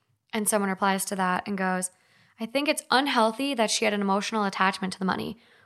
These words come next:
which is a tool to help the kids get through college debt free. If one child passed, I wouldn't hesitate to move that money to the others.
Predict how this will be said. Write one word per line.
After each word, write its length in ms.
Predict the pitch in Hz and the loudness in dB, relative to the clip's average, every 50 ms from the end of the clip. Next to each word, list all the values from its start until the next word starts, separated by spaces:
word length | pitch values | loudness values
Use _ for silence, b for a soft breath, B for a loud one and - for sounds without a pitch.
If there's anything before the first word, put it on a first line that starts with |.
| b b | b b
which 140 | 247 254 269 | -4 -2 0
is 120 | 262 233 | 0 0
a 60 | 247 | 0
tool 420 | 233 240 - - 262 254 233 202 202 | 0 -2 -2 0 2 4 4 4 2
to 120 | - - | -2 -6
help 400 | 196 - - 226 247 247 - - _ _ _ | -4 2 2 2 2 2 -4 -14 _ _ _
the 80 | - | -14
kids 360 | 214 - - 220 202 190 190 - | -10 -6 -4 -2 -2 -2 -4 -4
get 180 | - - 202 196 | -4 -4 -4 -2
through 120 | - 202 185 | -2 -4 -4
college 360 | - - 196 185 180 180 180 | 0 0 0 0 0 -2 -4
debt 200 | - 185 190 - | -2 -2 -2 -2
free. 340 | - - 277 262 - - - b b b b b b b b b | -2 -2 0 0 -2 -4 -10 b b b b b b b b b
If 140 | - 240 220 | -4 -4 -2
one 240 | 226 247 254 277 294 | 0 2 2 2 2
child 280 | - 262 233 202 190 - | 2 2 2 2 0 2
passed, 440 | - 226 208 185 180 196 - - b b b b b b b b - | 2 2 2 2 2 -2 -4 -8 b b b b b b b b 6
I 120 | 247 262 277 | 6 6 6
wouldn't 280 | 269 269 226 208 220 | 4 2 2 0 0
hesitate 580 | - - - - 277 294 302 320 254 240 214 214 | -4 -6 -4 0 0 2 2 4 4 4 2 2
to 80 | - 202 | 2 0
move 180 | 202 190 185 | 0 0 2
that 160 | 175 180 185 185 | 2 2 2 2
money 180 | 180 175 170 165 | 0 0 -2 -4
to 100 | - 185 | -4 -4
the 120 | 185 190 | -2 0
others. 360 | - - - - - 208 - | 0 0 -2 -4 -4 -6 -8